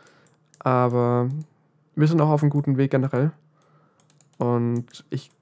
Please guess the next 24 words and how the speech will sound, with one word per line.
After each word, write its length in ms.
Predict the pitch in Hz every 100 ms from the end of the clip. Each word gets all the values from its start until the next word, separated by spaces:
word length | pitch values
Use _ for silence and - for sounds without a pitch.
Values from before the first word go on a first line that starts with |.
| -
glaub, 460 | 156 123 127 135
dass 180 | - 139
wir 80 | 131
da 80 | 131
relativ 680 | - 131 151 151 - 139 -
bald 260 | 127 123
schon 140 | - 135
ganz 180 | 123 -
gut 140 | 156
eskalieren 340 | - - 139
können. 260 | 156 131 143 - _ _ _ - _ _ -
Also 220 | - 127
neunziger 240 | 131 143
Set, 180 | 135 123
das 160 | 139 -
wird 80 | 143
halt 140 | -
echt 120 | -
wichtig. 380 | 135 - 143 - _ _
Das 140 | - 131
ist 80 | 117
ein 40 |
großes 320 | - 123 -
Ding. 220 | - 120